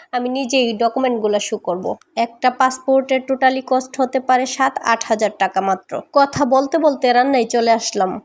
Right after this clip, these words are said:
যাই হোক, আজকে আর কোনো ভাজা পোড়া খামু না, বরাবরই আমার খিচুড়ি পছন্দ, তার মধ্যে যদি হয়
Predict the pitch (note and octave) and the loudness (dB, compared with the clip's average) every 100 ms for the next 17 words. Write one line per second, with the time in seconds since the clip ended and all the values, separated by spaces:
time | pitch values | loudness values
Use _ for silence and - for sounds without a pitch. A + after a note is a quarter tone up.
0 | A#3 B3+ A#3+ A#3 A#3 - A#3+ C4+ - D#4 | -6 2 2 4 -2 -2 -2 -2 0 0
1 | D#4 D#4 C#4+ A3+ A3+ G#3+ A3+ A#3+ A3+ A3+ | 0 0 0 0 0 0 0 0 -2 0
2 | B3 A3 F#3+ E3 - - A3 C4 D4 D#4+ | -2 -2 0 -2 -4 -4 2 4 4 2
3 | D#4 B3 B3 B3 - D4 D#4 D#4 D4+ C4+ | 2 2 2 -2 -4 -4 0 -2 0 -2
4 | - G#3 F3 - - _ - A3+ B3 C4+ | -4 -4 -2 -4 -8 _ -6 -4 0 -2
5 | B3+ C#4 C#4 B3 B3+ C4+ | -2 -2 -2 -2 0 0